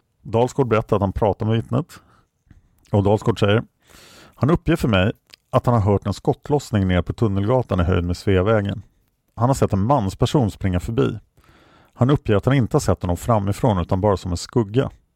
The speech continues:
Signalementet som vittnet Lars uppgav blå dunjacka och keps.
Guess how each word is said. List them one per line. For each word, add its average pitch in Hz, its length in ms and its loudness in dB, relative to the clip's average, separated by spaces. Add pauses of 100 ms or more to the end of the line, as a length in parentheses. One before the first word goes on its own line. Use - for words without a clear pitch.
(280)
Signalementet 113 840 0
som 117 120 -4
vittnet 101 240 0
Lars 110 380 0
uppgav 123 460 0 (480)
blå 123 380 2
dunjacka 92 720 -2 (160)
och - 200 -14
keps. - 480 -4